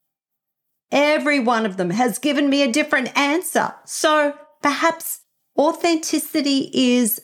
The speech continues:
subjective. Perhaps it's in the eyes of the beholder, just as they say beauty is. In today's episode, I'm going to share with you my take on what it means to be authentic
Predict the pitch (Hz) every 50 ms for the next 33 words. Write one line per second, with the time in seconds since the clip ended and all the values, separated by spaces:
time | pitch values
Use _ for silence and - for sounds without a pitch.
0 | _ _ - - - 262 214 196 190 - - 233 220 220 - - - 214 165 147
1 | - - _ _ _ _ _ _ _ _ _ _ _ _ _ _ _ _ _ _
2 | _ _ _ 247 226 214 190 202 226 262 - 240 - - - - _ _ - 254
3 | 262 - - - - - 269 277 285 285 269 277 262 254 247 - - 233 240 240
4 | 247 254 254 226 - 262 208 190 202 220 190 220 220 220 220 240 220 226 247 240
5 | 175 175 190 180 - - - 311 320 359 370 370 - - 302 302 302 294 - 311
6 | 277 277 269 269 - - 277 254 254 254 220 208 214 226 226 226 233 226 - -
7 | 240 214 202 - 214 202 180 151 147 - - - - _ _ _ _ _ _ _
8 | _ _ _ _ _ _ _ _ _ _ _ _ _ _ - 214 226 226 - -
9 | 247 196 202 208 202 202 214 196 - 202 190 190 202 196 - - 208 185 185 185
10 | 185 - - - 262 294 311 311 285 302 285 277 285 277 - 262 - - - 277
11 | 262 247 240 220 247 233 - - 226 233 226 220 214 _ _ _ - 196 214 226
12 | 240 240 240 247 247 247 - - - - 165 156 - - - _ _ _ _ _
13 | 220 214 208 196 175 202 220 269 302 294 - - 254 247 247 247 240 240 226 -
14 | - - - 233 175 202 202 202 196 202 214 - - 220 190 185 190 - - 196
15 | 147 -